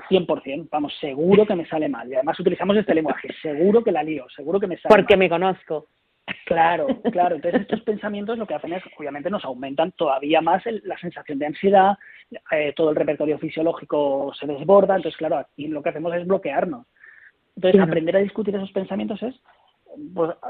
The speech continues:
Speaker 1: por lo menos ponerlos en duda. "Ostras, seguro que me sale mal, igual estoy siendo demasiado exager-, un poco exagerado. Pues voy a
Speaker 2: Ya.
Speaker 1: pensar en alternativas". Eh, exámenes anteriores, oye, no me han salido tan mal. Generalmente, los, mm, si lo llevo bien preparado,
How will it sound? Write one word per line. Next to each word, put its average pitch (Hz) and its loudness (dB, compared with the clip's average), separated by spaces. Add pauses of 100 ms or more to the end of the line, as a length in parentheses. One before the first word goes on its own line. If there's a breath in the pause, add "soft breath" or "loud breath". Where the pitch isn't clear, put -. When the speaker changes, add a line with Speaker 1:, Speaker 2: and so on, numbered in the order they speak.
(280)
Speaker 1:
por 170 2
lo 175 4
menos 220 4
ponerlos 220 2
en 147 -6
duda. 160 -4
"Ostras, - -12
seguro 156 -2
que 196 0
me 185 -4
sale 175 -4
mal, 180 -4
igual 160 -4
estoy 180 -6
siendo 180 -2
demasiado 160 -4
exager-, - -14
un 165 -14
poco 156 0
exagerado. 175 0 (300 soft breath)
Pues 156 -4 (180)
voy 156 2
a 165 10
Speaker 2:
Ya. 175 10
Speaker 1:
pensar 170 4
en 208 0
alternativas". 151 -6 (300)
Eh, 143 -12 (140)
exámenes 170 -2
anteriores, 180 2 (240)
oye, 160 -8
no 156 -6
me 156 -8
han 160 -10
salido 185 -4
tan 120 -12
mal. 151 -6 (320 soft breath)
Generalmente, 156 -6
los, 180 -2 (100)
mm, 147 -10
si - -10
lo 143 -6
llevo 147 0
bien 160 0
preparado, 160 0